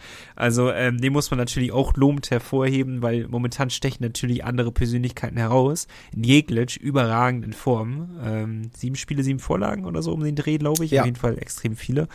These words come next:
Speaker 1: Ähm, Franz Repp sticht natürlich heraus, ein Herrmann mit seinen Buden. Dann gehen natürlich manche Spieler so ein bisschen unter.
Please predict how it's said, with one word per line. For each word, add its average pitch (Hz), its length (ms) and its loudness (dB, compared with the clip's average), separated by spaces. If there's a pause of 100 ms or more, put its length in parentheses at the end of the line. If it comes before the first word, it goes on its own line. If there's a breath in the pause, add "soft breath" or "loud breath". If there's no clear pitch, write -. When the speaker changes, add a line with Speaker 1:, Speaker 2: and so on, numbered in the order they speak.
(420 loud breath)
Speaker 1:
Ähm, 110 480 0
Franz 135 360 -2
Repp 120 120 -2
sticht 127 240 -4
natürlich 117 400 -4
heraus, 117 380 0
ein 120 60 0
Herrmann 127 400 4
mit 120 120 -2
seinen 117 220 -4
Buden. 120 380 -4
Dann 113 140 -2
gehen 139 120 2
natürlich 135 340 0
manche 139 280 -2
Spieler 143 300 0
so 131 80 0
ein 123 60 -8
bisschen 170 400 -2
unter. 151 500 2